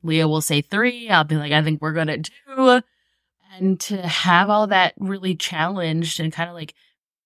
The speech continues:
you may just have one. And I think it's something that she and I are both still at this point not ready to accept. I've had conversations with my therapist about, like,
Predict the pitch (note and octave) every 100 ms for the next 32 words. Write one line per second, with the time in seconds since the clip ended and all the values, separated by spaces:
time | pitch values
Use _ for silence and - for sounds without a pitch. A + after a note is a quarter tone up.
0 | - E3+ E3+ G3 A#3 C#4+ C4 B3+ C4 G3
1 | G3+ G#3 - F#3+ G#3 F3+ D3 - B2 -
2 | D#3 _ _ _ _ - F3 F3 F3+ E3
3 | - F#3 F3 E3+ D#3+ D3+ F#3+ F3+ E3+ E3
4 | D#3+ D#3 E3 E3+ - F3+ - A#3 F#3+ -
5 | F3+ - F3 C#3+ C#3+ G#2+ E3 D#3 C#3+ E3+
6 | D3 D#3+ F3+ E3 F3 F#2 D#3 - C3+ C3+
7 | C4+ - - _ _ _ _ E3+ F3 F3
8 | F#3 F#3 F3+ F3 E3+ E3+ G3 F#3+ F3 E3+
9 | E3 D#3 E3+ F3 F3+ E3+ E3 D#3 D#3 C#3
10 | D#3 D#3